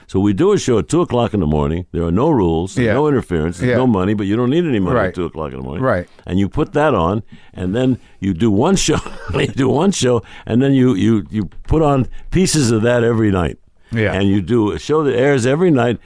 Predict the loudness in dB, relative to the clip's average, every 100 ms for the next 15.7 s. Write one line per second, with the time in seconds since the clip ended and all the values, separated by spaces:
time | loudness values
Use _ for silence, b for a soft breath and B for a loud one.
0 | b b -2 0 2 0 2 2 2 0
1 | -2 -2 -2 0 0 -2 -2 -2 -2 0
2 | 0 0 0 0 -2 -2 -2 -2 0 -4
3 | -4 -4 -2 0 0 0 2 0 2 2
4 | 2 2 2 2 2 0 -2 -2 0 0
5 | -2 -2 -2 -2 -4 -4 -4 -2 -2 -2
6 | 0 0 0 0 2 2 2 2 4 2
7 | 0 -2 0 0 0 -2 -2 -2 -2 -2
8 | 0 0 -2 -2 -4 -2 -2 -2 -2 -2
9 | -6 b -6 -4 -2 -2 -2 0 0 0
10 | 0 0 0 0 2 2 2 2 2 2
11 | 0 0 0 2 2 2 2 2 0 -2
12 | -6 -4 -2 -2 -4 -4 -6 -2 -2 -2
13 | -4 0 2 4 4 4 2 2 0 -2
14 | -2 -2 0 0 -2 0 0 0 -2 -2
15 | -2 -2 -2 0 0 0 -2